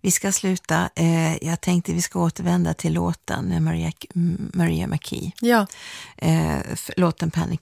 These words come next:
Speaker 1: Beach, som
Speaker 2: Mm.
Speaker 1: titeln på romanen, eh, har att göra med.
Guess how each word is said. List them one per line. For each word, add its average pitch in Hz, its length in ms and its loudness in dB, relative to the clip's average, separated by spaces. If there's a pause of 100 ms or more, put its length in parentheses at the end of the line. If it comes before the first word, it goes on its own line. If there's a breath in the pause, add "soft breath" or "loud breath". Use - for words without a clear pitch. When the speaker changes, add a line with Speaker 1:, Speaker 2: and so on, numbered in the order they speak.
Speaker 1:
Beach, - 520 -4
som 247 160 -2
Speaker 2:
Mm. 208 280 0 (160)
Speaker 1:
titeln - 420 -4
på - 180 -4
romanen, - 760 -4
eh, - 260 -6 (360)
har 156 100 4
att 156 60 2
göra 180 240 0
med. - 240 0